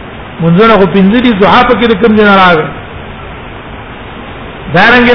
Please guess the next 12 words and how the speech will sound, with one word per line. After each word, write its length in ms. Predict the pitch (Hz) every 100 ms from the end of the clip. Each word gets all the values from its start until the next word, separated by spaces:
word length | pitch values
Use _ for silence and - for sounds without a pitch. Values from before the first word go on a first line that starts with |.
| 240
د 20 | 240 214
ابي 140 | 190 208 190
بکر 200 | 202 233
نه 100 | 247 240
روایت 280 | 220 220 220 -
ته، 140 | 190 151 - - - - - -
انه 260 | 208 220 202 208 196
راى 340 | 190 202 202 190 - - - - - - - - - 180
ابن 160 | 202
عبيد، 580 | 202 170 196 220 208 165 - - - - - - - - - - - - - - - - 160
وده 220 | 175 226 226
ابن 120 | 220